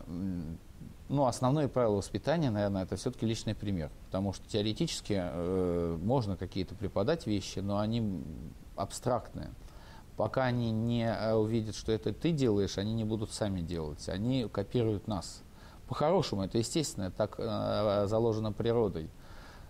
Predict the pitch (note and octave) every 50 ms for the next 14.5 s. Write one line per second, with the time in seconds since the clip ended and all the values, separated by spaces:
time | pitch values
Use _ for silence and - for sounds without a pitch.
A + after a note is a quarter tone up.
0 | - - - - F#2+ F#2 - - A2+ - - A2+ B2+ C3 A#2+ F#2+ G2 D#2+ - -
1 | F2+ F#2+ A2 A#2+ B2+ C#3 C3+ - D3+ D3 C#3+ - E3+ D#3 C3+ A#2 G#2 F#2 F2 F2
2 | E2 F#2+ - - A2 A#2 C3 D3 - - - E2 F#2 F#2 F#2 F#2 F#2 F2+ E2+ -
3 | F#2 F2 E2+ D#2+ - - - G2+ A2 A2+ A2+ A2+ G#2 F#2+ F#2+ F#2+ F#2+ F#2 F#2+ G2+
4 | A2+ A#2 A#2+ A#2+ A#2 G#2+ G#2+ G2+ G2 G2+ G2 F#2 F#2 F2+ - - - - - -
5 | - - - - - - G#2 - - A2+ A2+ A2+ A#2 C3 B2 - - - - A2
6 | - - A2 G#2 - - A2+ A2+ G#2+ G2+ F2 D2+ - - - - - - - -
7 | - - - - F2+ F#2 E2+ - - - - - G2+ G#2 A#2 A#2 A2+ G#2+ A2 -
8 | - A2 A2 C3+ D#3 D#3 - E3 D3 - - C#3+ C3+ A2+ G#2+ G#2+ G#2 G#2 G2 G#2
9 | G2+ G2+ - - G#2 G2 F#2+ - - - C3+ C#3+ - - - - - - - -
10 | - - G2+ G2 G#2 G#2 A2 G#2 F#2+ F#2+ F#2 - - - - - - A2+ A2 -
11 | G#2 F#2 - - - G#3 G#3+ F#3 F#3+ F3+ E3+ E3+ D#3+ D3 C#3 C3 A2 F#2 - -
12 | G2 G2+ B2 A#2 - - F2+ D#2+ D#2 - D3 E3+ E3 C#3+ A#2+ G2 E2+ C2+ - A2+
13 | A#2+ B2+ C3+ A#2 - C3 A#2+ - - G2 G2+ G2 - G2+ G#2 G#2+ G#2+ G#2+ A#2 A#2
14 | G#2+ - - - F3+ - - C3 A2+